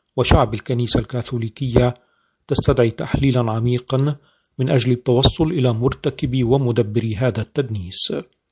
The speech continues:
وفي ختام بيانها حول الاعتداء على كاتدرائية ماناغوا عاصمة نيكاراغوا أمس الجمعة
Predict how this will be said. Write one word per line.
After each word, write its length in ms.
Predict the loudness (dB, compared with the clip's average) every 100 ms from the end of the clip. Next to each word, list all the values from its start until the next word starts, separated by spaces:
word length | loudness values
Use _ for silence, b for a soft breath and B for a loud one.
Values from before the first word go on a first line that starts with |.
| _ _ _ _
وفي 240 | 2 2 0
ختام 420 | -2 2 2 4
بيانها 600 | 4 4 2 0 0 -2
حول 280 | 0 0 0
الاعتداء 540 | 0 -2 0 2 2
على 300 | 2 0 0
كاتدرائية 640 | -2 -8 -6 -2 2 2 0
ماناغوا 500 | 0 0 0 0 0
عاصمة 480 | 2 0 0 -2 -4 -6
نيكاراغوا 680 | -8 -4 0 0 2 4 2 0 b b b b -4
أمس 260 | -2 2
الجمعة 760 | 2 2 -2 -4 -2 -2 -4